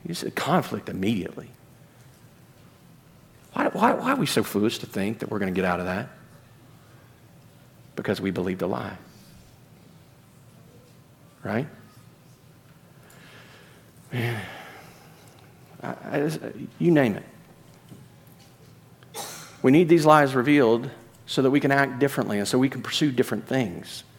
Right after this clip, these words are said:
So we can live for the thing that actually is glorious and is actually able to sustain our joy.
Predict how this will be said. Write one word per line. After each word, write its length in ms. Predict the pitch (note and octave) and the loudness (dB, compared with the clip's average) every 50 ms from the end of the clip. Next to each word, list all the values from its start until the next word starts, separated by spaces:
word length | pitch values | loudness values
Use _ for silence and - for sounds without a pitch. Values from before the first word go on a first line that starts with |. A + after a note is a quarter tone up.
| - - - | -20 -20 -16
So 140 | - - B2+ | -8 -4 -2
we 100 | B2 B2+ | 0 2
can 240 | C#3+ C#3 C3 B2 B2+ | 2 2 4 4 6
live 560 | C#3+ D#3+ D#3 C#3 B2+ A#2 A2+ A2 - - - | 6 8 8 8 6 6 4 0 -4 -12 -10
for 120 | - - A#2 | -6 -4 -2
the 80 | A2+ | -2
thing 300 | A2 - D3 C#3 C3 B2+ | 0 2 2 2 2 2
that 160 | A2+ A2 - - | 0 -2 -2 0
actually 440 | B2 A#2+ - - - - B2 A2 A2 - - | 0 0 0 0 -4 -4 -4 -4 -4 -2 0
is 400 | B2+ A#2+ A2 G#2+ F#2+ F2 - - - - - A2+ | 2 2 4 2 0 -2 -6 -12 -16 -14 -8 -4
glorious 640 | A2 A#2+ A#2 A2+ A#2 A2 G#2 F2+ E2+ E2+ - - - - - - - - - | 0 2 2 4 4 2 2 0 -4 -6 -8 -10 -10 -12 -16 -20 -20 -10 -4
and 120 | A2 A2 A2 | -2 -2 0
is 120 | A2 - - | 0 2 4
actually 400 | A#2+ A#2+ B2 - - C#3 A#2 - - | 4 4 4 2 0 -4 -4 -2 0
able 180 | A#2 A2+ - | -2 -2 -2
to 80 | G#2+ G2 | -4 -6
sustain 600 | - - G#2+ - - - C3 A#2 G#2+ G#2 G2 F#2+ | -6 -6 -6 -6 -4 0 2 2 2 2 0 -2
our 280 | - G#2+ G2+ G2 F#2+ F#2 | -2 -2 -2 -2 -2 -6
joy. 360 | F2 - A2 F#2+ F2 E2+ | -6 -4 -4 -4 -4 -6